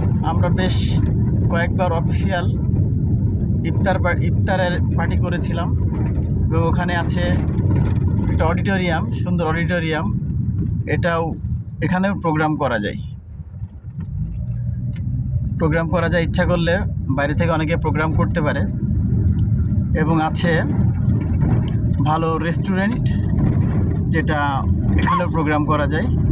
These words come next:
পার্টি সেন্টার, অনেকে এখানে পার্টি আয়োজন করে, পার্টি করে। এটা ঠিক ক্যান্টনমেন্টের অপোজিটে।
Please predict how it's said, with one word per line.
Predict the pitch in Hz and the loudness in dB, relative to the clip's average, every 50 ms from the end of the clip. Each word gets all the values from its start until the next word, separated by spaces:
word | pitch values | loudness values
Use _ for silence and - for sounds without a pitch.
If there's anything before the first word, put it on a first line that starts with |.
| - - - - - - - - - - | 2 0 0 0 0 0 2 2 0 0
পার্টি | - 165 160 - 190 | 0 0 0 0 0
সেন্টার, | 185 180 180 170 - - 170 175 202 233 | 0 0 0 0 0 0 0 -2 -2 0
অনেকে | 208 156 156 151 151 | 0 0 2 2 2
এখানে | 156 151 151 156 151 - | 2 2 2 2 0 0
পার্টি | - 147 139 135 156 156 151 - - - - | 0 0 0 0 0 0 0 0 0 0 0
আয়োজন | 131 131 131 131 139 135 135 | 0 0 0 0 0 0 0
করে, | 139 139 139 - - - | 0 0 2 0 0 0
পার্টি | - - - - | 0 0 0 0
করে। | - 139 143 - - - - - - - - - - - - - - - - - - - - - - - - - - - - - - - - - - - | 2 2 2 2 2 2 0 0 0 0 0 0 0 0 0 0 0 0 0 0 0 -2 -2 -2 -2 -2 -2 0 0 0 0 0 0 0 2 2 2 2
এটা | 165 165 | 0 0
ঠিক | - - 190 190 185 - - - - - - - - - - - - - - - - - - - - - - - - - - | 0 0 0 0 0 0 0 0 2 0 0 0 0 0 0 -2 -2 -2 -2 -4 -4 -2 -2 -2 -2 -2 -2 -2 -2 -2 -2
ক্যান্টনমেন্টের | - 175 175 185 165 196 190 185 190 185 185 185 - 196 190 175 | -2 0 0 2 2 2 2 2 2 2 2 0 0 0 0 0
অপোজিটে। | 151 143 143 139 131 139 - - - | 0 0 2 0 0 2 0 0 0